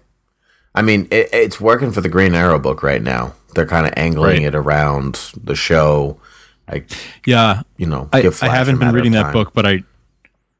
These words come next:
Speaker 2: I feel like, um, I mean, I am current on Arrow, so I feel like that's, that I should add that to my,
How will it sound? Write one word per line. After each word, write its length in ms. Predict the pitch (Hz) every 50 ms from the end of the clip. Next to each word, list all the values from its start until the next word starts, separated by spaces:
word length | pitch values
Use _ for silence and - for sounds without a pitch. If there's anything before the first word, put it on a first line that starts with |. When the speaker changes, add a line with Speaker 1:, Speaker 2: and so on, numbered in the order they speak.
| _ _
Speaker 2:
I 80 | - 120
feel 300 | 110 - - 127 120 117
like, 420 | 117 110 107 104 101 - - - -
um, 440 | 104 107 101 98 98 95 92 92 -
I 100 | 120 120
mean, 140 | 120 117
I 80 | 110 113
am 140 | 120 123 127
current 360 | - - 123 117 113 110 107
on 120 | 110 98 101
Arrow, 400 | - 95 101 104 95 90 90 90
so 140 | 92 - 98
I 60 | 101
feel 180 | - - 110 104
like 120 | 98 92
that's, 220 | - 101 - - _
that 220 | - 107 104 -
I 60 | 104 104
should 180 | - - -
add 140 | 82 92 90
that 140 | 92 92 92
to 100 | - -
my, 300 | 92 87 85 90 90 90